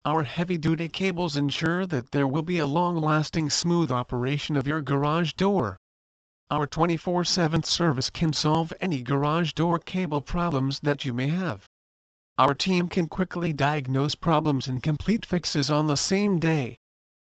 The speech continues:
We will always perform a full safety and functionality check to ensure that our work is the best fit your individual garage door.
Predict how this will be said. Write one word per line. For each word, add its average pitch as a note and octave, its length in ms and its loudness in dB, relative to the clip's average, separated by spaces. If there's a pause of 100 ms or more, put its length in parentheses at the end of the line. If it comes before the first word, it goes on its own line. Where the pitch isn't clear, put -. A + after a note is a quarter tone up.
(220)
We D#3 120 4
will D3+ 180 2
always E3+ 420 2
perform D#3 480 -2
a E3 80 4
full F#3+ 320 0
safety - 500 -2
and C3+ 100 0
functionality E3+ 920 0
check E3 300 -2
to D#3 180 -4
ensure D3+ 380 2
that C#3 180 2
our C3 160 2
work F3+ 260 -2
is C3 140 -2
the C3+ 140 -4
best D3+ 420 -2
fit D#3 200 -4
your D#3 180 4
individual C#3+ 500 0
garage D3 520 0
door. E3+ 440 2